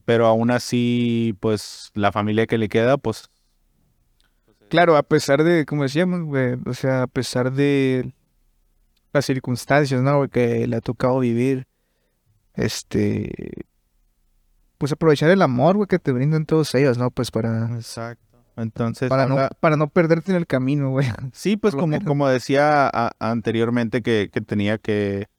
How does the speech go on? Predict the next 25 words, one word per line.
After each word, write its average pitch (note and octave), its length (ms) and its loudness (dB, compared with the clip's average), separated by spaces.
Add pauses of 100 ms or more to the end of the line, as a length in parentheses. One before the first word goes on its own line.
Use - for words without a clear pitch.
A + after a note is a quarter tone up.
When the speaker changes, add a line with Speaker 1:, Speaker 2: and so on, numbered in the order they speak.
(400)
Speaker 1:
pues, C#3 140 -2
descubrir C#3 380 2
sus D#3 120 -2
raíces, C3 500 -4
¿no? C#3+ 80 -6
Speaker 2:
Obviamente, E3+ 360 0
ah, G3 60 6
es A#3 60 4
lo A#3+ 80 2
que A#3 120 0
te A3 120 0
iba G#3+ 40 6
a - 20 4
decir, A#3 220 0
güey, A#3+ 180 2
sin F3 160 -2
olvidar D3 240 4
las F#3+ 120 4
raíces, D3+ 400 0
pues, F#3+ 180 -4
Speaker 1:
Tus D#3+ 100 -4
Speaker 2:
¿no? B2 60 -6
Speaker 1:
raíces, B2 420 0
pues, - 160 -8
son, A2 200 -6